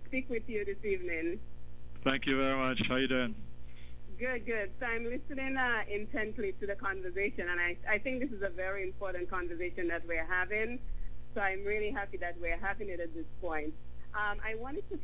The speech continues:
Speaker 1: follow, uh, follow up on the caller who just called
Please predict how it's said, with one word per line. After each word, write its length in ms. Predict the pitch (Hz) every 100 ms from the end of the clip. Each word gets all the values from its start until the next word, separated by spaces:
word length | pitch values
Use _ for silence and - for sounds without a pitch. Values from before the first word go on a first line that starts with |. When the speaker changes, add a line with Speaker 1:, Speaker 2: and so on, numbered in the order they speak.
| -
Speaker 1:
follow, 400 | 233 214 202 190 -
uh, 180 | 190 180 -
follow 280 | 220 202 202
up 180 | 180 -
on 200 | 196 185
the 220 | 180 170 165 -
caller 360 | 220 196 196 208
who 120 | 190
just 200 | 180 175 -
called 300 | 208 185 175